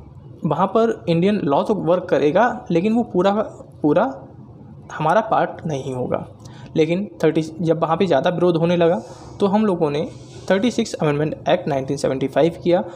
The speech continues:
और फिर सिक्किम को पूरा पूरा state का, अ, state का मतलब कि दर्जा दिया और उसे union का part बना लिया।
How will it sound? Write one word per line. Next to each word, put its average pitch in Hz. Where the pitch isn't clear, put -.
और 185
फिर 240
सिक्किम 151
को 185
पूरा 247
पूरा 170
state 143
का, -
अ, 151
state 190
का 208
मतलब 170
कि 147
दर्जा 147
दिया 190
और 160
उसे 185
union 151
का 208
part 139
बना -
लिया। -